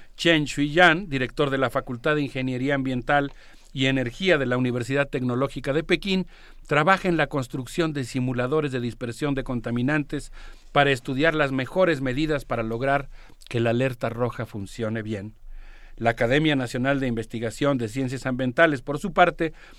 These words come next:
realizó un análisis en tiempo real sobre fuentes de emisión de contaminantes.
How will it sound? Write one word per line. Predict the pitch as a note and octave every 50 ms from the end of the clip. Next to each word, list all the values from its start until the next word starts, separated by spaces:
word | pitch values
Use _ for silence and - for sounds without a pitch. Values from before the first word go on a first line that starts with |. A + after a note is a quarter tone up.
| - - - -
realizó | - D3+ E3 E3 E3 D#3+ - G3 G3+
un | G#3 G3+
análisis | F#3+ F3+ F#3 G3 F#3+ E3 D#3+ E3+ A#2+ -
en | D3 C#3 B2+
tiempo | - E3 F3+ E3+ E3+ D#3
real | C3 C#3 D3+ D#3+ E3 D#3
sobre | - D3+ C3 B2+ A#2+
fuentes | - - D#3+ D#3+ D3+ - D3+ B2
de | A#2+ A#2
emisión | A#2 A#2 A2 - D3 C3+ C3
de | B2 A#2
contaminantes. | - A#2+ A2+ - B2 A#2+ B2 A#2+ B2 B2 A#2 A2+ - A2+ G#2+ - - -